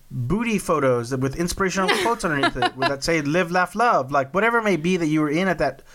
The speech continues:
Speaker 1: particular time. But also, like, in regards to, like, conflicting ideas. And this is where I think that, like,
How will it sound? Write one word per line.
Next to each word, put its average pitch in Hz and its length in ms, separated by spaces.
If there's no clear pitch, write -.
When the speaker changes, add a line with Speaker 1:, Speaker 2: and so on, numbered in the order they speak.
Speaker 1:
particular 156 360
time. 123 640
But 180 140
also, 143 680
like, 151 100
in 185 220
regards 151 500
to, 123 60
like, 123 260
conflicting 139 640
ideas. 117 640
And 135 120
this 175 140
is 214 120
where 175 220
I 143 120
think 139 340
that, 147 100
like, 127 260